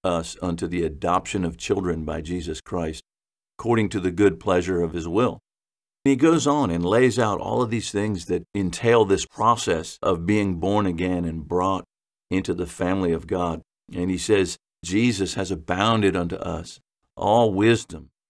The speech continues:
and made known unto us the mystery of his will, that in the fullness, the dispensation of the fullness of time, he would gather together in one all things in Christ." Moving down into verse eleven, he says,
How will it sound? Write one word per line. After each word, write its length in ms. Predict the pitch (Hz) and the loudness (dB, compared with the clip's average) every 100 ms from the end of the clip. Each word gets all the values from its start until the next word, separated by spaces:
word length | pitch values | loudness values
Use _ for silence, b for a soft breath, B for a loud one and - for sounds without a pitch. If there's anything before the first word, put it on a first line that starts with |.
| - | -6
and 320 | 92 90 90 | -2 0 0
made 260 | 95 95 | 0 0
known 480 | 90 95 92 113 120 | 0 2 4 6 6
unto 220 | 95 87 | 2 0
us 300 | - 85 85 | -2 -2 -6
the 120 | - 85 | -6 -4
mystery 520 | 90 110 113 101 92 | 0 0 -2 -2 -2
of 100 | 82 | -2
his 180 | 80 85 | -4 -4
will, 440 | 87 104 82 76 _ _ _ _ | 0 0 0 -6 _ _ _ _
that 180 | 90 92 | -2 2
in 160 | 101 90 | 2 0
the 80 | |
fullness, 600 | 87 - - 139 139 87 - | -4 -6 0 2 2 0 -4
the 140 | 92 | -4
dispensation 920 | 85 120 - 107 85 - 101 110 98 | -2 -4 -4 -8 -6 -2 0 0 -4
of 80 | 87 | -6
the 60 | |
fullness 480 | 92 - 107 98 90 | -8 -6 -4 -4 -6
of 100 | 71 | -12
time, 400 | - 98 95 90 - | -8 -4 -4 -4 -4
he 100 | 101 | -2
would 280 | 92 82 - | -2 -4 2
gather 360 | 104 120 127 | 2 4 2
together 540 | 110 101 113 110 95 92 | 0 0 2 2 0 -2
in 340 | 95 95 92 | -2 -2 0
one 400 | 92 95 87 85 - _ _ _ _ | 2 2 0 -4 -10 _ _ _ _
all 280 | 90 101 113 | 0 4 4
things 640 | 110 - 113 92 85 85 - _ | 2 -2 0 0 -2 -8 -14 _
in 220 | 90 87 85 | -6 -4 -6
Christ." 560 | - 92 90 76 - _ _ _ _ - | -2 0 0 -2 -10 _ _ _ _ -4
Moving 340 | 98 104 107 | -2 0 0
down 220 | 104 104 | 2 2
into 140 | 104 98 | 2 2
verse 260 | 104 101 | 4 2
eleven, 380 | 110 104 107 82 | 2 2 2 0
he 120 | 87 | -6
says, 360 | 85 - 87 87 | -6 -6 -8 -8